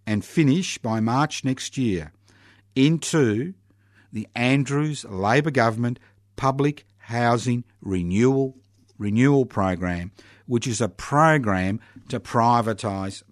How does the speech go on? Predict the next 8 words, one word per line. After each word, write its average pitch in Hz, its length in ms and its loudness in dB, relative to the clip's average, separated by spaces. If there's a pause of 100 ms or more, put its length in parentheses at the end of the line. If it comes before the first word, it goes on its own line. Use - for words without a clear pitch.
public 87 380 -10
housing. 80 540 -14 (540)
And 120 120 -2
if 131 120 2
you 151 140 4
think 143 320 -2
I'm 127 220 0
kidding 85 480 -8